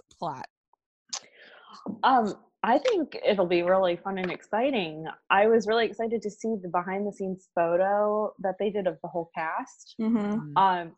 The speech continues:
Speaker 2: it kind of reminded me of Agatha Christie, like, how they always have their, you know, their scene, and then they have the character standing there posing and stuff. So I'm kinda wondering what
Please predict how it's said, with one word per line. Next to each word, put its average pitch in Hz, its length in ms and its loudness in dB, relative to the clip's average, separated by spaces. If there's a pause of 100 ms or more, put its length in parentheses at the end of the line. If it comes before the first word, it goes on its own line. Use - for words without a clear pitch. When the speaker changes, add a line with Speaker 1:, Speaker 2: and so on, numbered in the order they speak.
Speaker 2:
it 220 160 -2
kind 214 420 -2
of 254 140 -2
reminded 214 580 -4
me 208 380 -4 (100)
of 151 640 -4 (200)
Agatha 175 380 -4 (120)
Christie, 226 680 -4
like, 156 260 -4
how 165 140 -2
they 156 320 -2
always 160 260 -2
have 156 120 -6
their, 147 340 -2 (400)
you 175 60 -6
know, 131 160 -6
their 156 140 -4
scene, 180 520 -4 (680)
and 175 140 2
then 151 140 -2
they 156 80 0
have 151 200 0
the 160 120 0 (140)
character 156 360 4
standing 156 440 -4
there 151 160 -2
posing 151 600 -4 (380)
and 170 120 -8
stuff. 185 400 -2 (180)
So 147 500 -6 (300)
I'm 185 60 -12
kinda 302 200 -2
wondering 196 640 -2
what 165 280 4